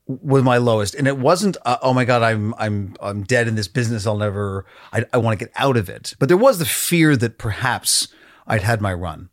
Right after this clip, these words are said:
um, for sure. 'Cause I just finished another show for T N T, and I thought, "I think that's it. I think I've used up all of my, my good luck." And, um,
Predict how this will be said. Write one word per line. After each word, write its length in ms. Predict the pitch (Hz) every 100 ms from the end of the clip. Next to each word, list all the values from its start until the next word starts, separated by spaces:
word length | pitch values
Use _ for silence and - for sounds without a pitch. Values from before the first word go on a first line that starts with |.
| _ _ 98
um, 340 | 90 82 78 82
for 180 | -
sure. 160 | 92 92
'Cause 100 | 104
I 60 | 107
just 180 | 110 -
finished 260 | 110 92
another 200 | 104 95
show 200 | 87 95
for 120 | 87
T 200 | 98 110
N 100 | 98
T, 220 | 92 110 104
and 80 |
I 60 | 98
thought, 180 | - 120
"I 80 | 147
think 160 | 208
that's 180 | 214 -
it. 140 | 226
I 60 | 95
think 200 | - 131
I've 100 | 123
used 240 | 135 139
up 120 | 147 143
all 160 | 135
of 40 | 135
my, 280 | 123 120 - - - - - -
my 100 | 117
good 180 | 110 110
luck." 380 | 98 85 - -
And, 600 | 92 90 87 90 82 -
um, 580 | 90 85 82 80 80 80